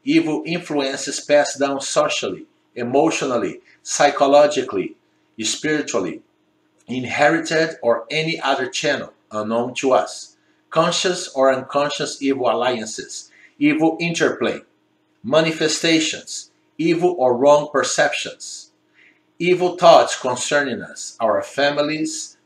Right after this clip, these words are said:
works, and ministries which we are to accomplish. Evil principalities, evil spirits of inheritances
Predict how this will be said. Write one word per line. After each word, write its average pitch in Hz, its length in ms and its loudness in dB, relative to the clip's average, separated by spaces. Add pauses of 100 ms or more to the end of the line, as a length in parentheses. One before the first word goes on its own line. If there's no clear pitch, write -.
works, 143 720 0
and 117 120 -6
ministries 131 920 -6
which 123 260 -4
we 120 160 2
are 117 220 2
to - 140 -6
accomplish. - 760 -8 (500)
Evil 170 380 4
principalities, 143 1120 0
evil 156 260 -2
spirits 143 640 -2
of 127 160 -2
inheritances 123 1080 -4